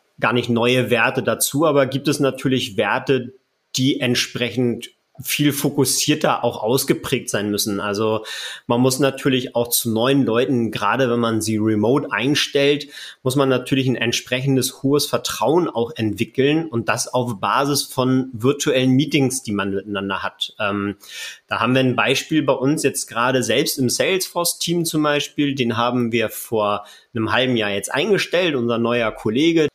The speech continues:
Und dieser neue Kollege, der hat jetzt gerade seine Probezeit überstanden und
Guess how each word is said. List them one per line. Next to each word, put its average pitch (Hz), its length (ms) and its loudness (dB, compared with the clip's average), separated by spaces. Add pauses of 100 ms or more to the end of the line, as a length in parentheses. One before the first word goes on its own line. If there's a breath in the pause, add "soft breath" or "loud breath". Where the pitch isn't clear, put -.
(100)
Und 139 220 2
dieser 156 200 6
neue 147 300 6
Kollege, 151 400 2
der 127 100 4
hat 135 140 0
jetzt 123 160 0
gerade 131 320 2
seine 113 240 0
Probezeit 160 760 0
überstanden 165 920 0 (540)
und 135 480 4